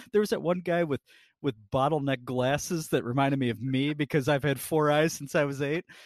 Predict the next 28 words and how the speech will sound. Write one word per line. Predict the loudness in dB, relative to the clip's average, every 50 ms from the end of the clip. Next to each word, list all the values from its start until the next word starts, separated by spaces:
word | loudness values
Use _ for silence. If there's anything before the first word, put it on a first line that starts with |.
| -20 _ _ -2
And | 0 2 2
I |
was | 2 2 2 0
like, | 0 0 -2 _
<laughs> | 0
"God, | 0 2 4 4 2 2 0 -2 -8 -6 -2
that | -2 -2 0
guy | -2 -4
always | -4 -2 -2 -2 -2 -2 -2
seemed | -4 -4 -4
to | -4
be | -4 -4
in | -4
the | -4
middle | -4 -4 -4 0 0 0
of | 0 0
the | -2 -4
mess | -4 -4 -2 -2 -2 -4 -6 -6
trying | -6 -6 -4 -4
to | -8
talk | -8 -6 -4 -4 -4 -6 -8
somebody | -10 -10 -8 -8 -8 -8 -8 -8
out | -6 -6 -6 -6
of | -6 -8
a | -12
flag | -14 -10 -8 -6 -4 -4 -4 -6 -8
that | -12 -12
they | -12 -14